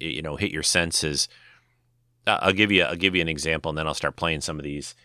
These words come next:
Anytime that I've had, like, a really bad cold or something like that, or even when I had covid, uh, you know, like, a year ago,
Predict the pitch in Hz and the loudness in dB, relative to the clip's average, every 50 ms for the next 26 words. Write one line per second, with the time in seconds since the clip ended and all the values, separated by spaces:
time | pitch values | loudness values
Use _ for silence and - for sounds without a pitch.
0 | _ _ _ _ _ _ _ _ _ _ _ _ _ _ _ _ - 69 65 - | _ _ _ _ _ _ _ _ _ _ _ _ _ _ _ _ -20 -20 -20 -20
1 | _ _ _ _ _ 104 90 - - - 98 110 131 107 - - 110 113 110 104 | _ _ _ _ _ -10 -10 -10 0 0 2 2 2 0 2 4 4 4 6 4
2 | 101 92 82 85 82 80 80 78 78 76 71 71 73 - 71 69 87 90 85 80 | 2 0 2 2 2 2 2 0 0 -2 -6 -10 -8 -8 -6 2 2 2 2 2
3 | 78 76 78 80 80 82 85 82 78 71 82 80 80 76 - - - - 90 87 | -2 -2 -2 -2 -2 0 0 -2 0 0 2 2 2 0 -2 -8 -6 -2 0 2
4 | 85 85 87 87 85 80 76 69 - - 82 76 69 73 71 71 71 69 71 69 | 2 2 2 2 2 0 -2 -2 -2 -4 -6 -6 -6 -10 -10 -8 -8 -10 -10 -12
5 | - - 76 76 73 73 73 73 76 71 73 76 76 78 76 76 73 71 71 69 | -6 -4 -2 -2 0 0 -2 -2 -2 -4 -4 -4 -6 -6 -6 -6 -4 -4 -4 -4
6 | 71 73 71 69 - - - - 82 82 82 78 78 73 73 76 73 71 69 69 | -4 -6 -8 -8 -10 -10 -4 -4 -2 -2 -2 -4 -4 -4 -4 -4 -6 -8 -10 -10
7 | 52 50 62 71 73 76 73 71 67 69 71 - - 71 67 71 73 73 78 80 | -8 -8 -8 -8 -8 -8 -10 -10 -10 -10 -12 -10 -10 -10 -8 -6 -4 -4 -4 -4
8 | 69 76 71 71 71 71 67 | -4 -4 -4 -4 -4 -4 -6